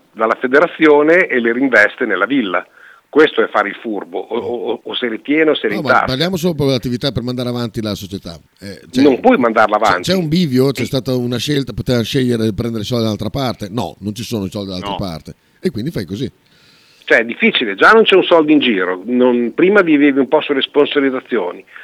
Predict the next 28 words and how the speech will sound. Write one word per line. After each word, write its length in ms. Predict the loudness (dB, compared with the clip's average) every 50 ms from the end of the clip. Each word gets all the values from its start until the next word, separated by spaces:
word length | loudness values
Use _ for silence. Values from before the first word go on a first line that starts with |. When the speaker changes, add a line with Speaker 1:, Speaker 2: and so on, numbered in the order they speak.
| -20 -14 -8
Speaker 1:
adesso 400 | -4 0 2 2 2 2 0 0
fai 180 | 2 2 0 0
fatichissima 720 | -2 -8 -8 -10 -14 -8 -4 -4 -4 -4 -4 -6 -6 -8 -10 _ _ -20 -20 _ -6 -6
a 60 | -4
prendere 460 | 0 2 2 2 2 0 -2 -4 -4 -4
due 160 | -4 -4 -4
soldi 360 | -2 0 0 0 2 0 0
e 80 | -2 -2
lo 100 | -2 -4
sappiamo 380 | -4 -6 -6 -2 -2 -2 -2 -2
noi 180 | -4 -4 -4
perfettamente 680 | -4 -6 -10 -10 -10 -12 -8 -8 -6 -6 -6 -8 -8 -8
per 140 | -8 -8 -10
primi. 500 | _ -8 -8 -8 -8 -10 -12 -14 -18 _ _ _ _ -20 -20 -20 -20 _ _ _ -8
Eh, 880 | -4 -2 0 0 0 0 0 -2 -2 -2 -4 -4 -4 -4 -4 -6 -8 -8
i 140 | -8 -8
costi 340 | -4 0 2 2 2 2 -2
di 140 | -6 -4 -4
gestione 640 | -4 -4 -4 0 2 2 4 4 2 0 -2 -6
sono 560 | -6 -4 -2 -2 0 0 -2 -4 -6 -8 -10 _ _ _ _
triplicati, 840 | -4 -2 -2 -2 -2 -4 -6 -2 2 4 6 6 6 4 0 -4 -14
ma 160 | -10 -6 -6 -6
Speaker 2:
Esatto. 240 | -6 -6 -10 -10 -10 -4
Speaker 1:
quintuplicati, 960 | 0 0 0 0 0 -4 -6 -4 -6 -6 -2 0 2 4 4 2 2 -2 -12
perché 400 | -10 -10 -8 -4 -2 -2 -2 -2 -6 -14 -20 -14 -4
l'acqua, 480 | 2 4 4 4 4 2 0 2 2 4
la 100 | 4 2
luce, 720 | 2 2 2 2 0 0 0 2 4 4 4 2 -2